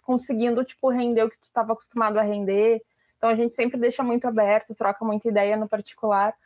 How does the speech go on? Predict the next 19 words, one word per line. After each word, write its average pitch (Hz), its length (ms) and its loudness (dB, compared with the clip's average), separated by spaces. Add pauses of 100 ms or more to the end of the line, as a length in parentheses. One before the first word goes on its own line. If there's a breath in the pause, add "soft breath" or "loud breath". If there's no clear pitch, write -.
(140 soft breath)
Então, 233 120 -8
quando 240 200 0
vocês 254 260 0
puderem, 233 500 2
a - 20 2
gente 254 260 0
tá 247 120 6
aqui, 240 260 0
vai 262 120 2
ser 269 100 -2
um 240 120 0
prazer 220 480 2
receber 226 560 2
e 240 60 0
voltar, 220 500 2
mas, 240 400 -2
né, 214 240 2
nesse 220 280 -2
momento 233 600 0